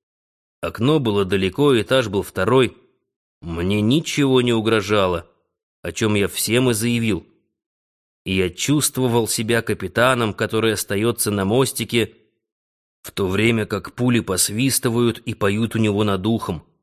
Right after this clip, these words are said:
Но дядя Карло рассвирепел и грубо дернул меня, повалил на пол.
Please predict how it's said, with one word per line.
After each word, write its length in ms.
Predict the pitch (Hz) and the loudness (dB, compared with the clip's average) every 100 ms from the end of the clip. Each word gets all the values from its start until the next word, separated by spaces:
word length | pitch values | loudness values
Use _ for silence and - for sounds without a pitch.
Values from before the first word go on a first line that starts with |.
| _ _ _ _ _ | _ _ _ _ _
Но 240 | 82 85 82 | -6 -4 -2
дядя 440 | 80 101 107 101 | 2 2 2 -2
Карло 560 | - - 120 120 107 107 | -2 0 2 2 0 0
рассвирепел 840 | 98 - 101 95 87 120 123 - _ _ _ _ _ - | 0 -4 -4 -4 -2 2 2 0 _ _ _ _ _ -10
и 80 | 90 | -6
грубо 520 | 87 92 113 139 120 | -2 0 2 4 2
дернул 540 | 104 98 131 117 110 | 0 2 2 2 0
меня, 340 | 101 98 87 76 _ _ _ _ _ _ - | 0 0 -2 -4 _ _ _ _ _ _ -6
повалил 400 | 95 98 110 104 | 0 2 2 2
на 260 | 95 127 135 | 2 2 2
пол. 260 | 104 85 | 0 -4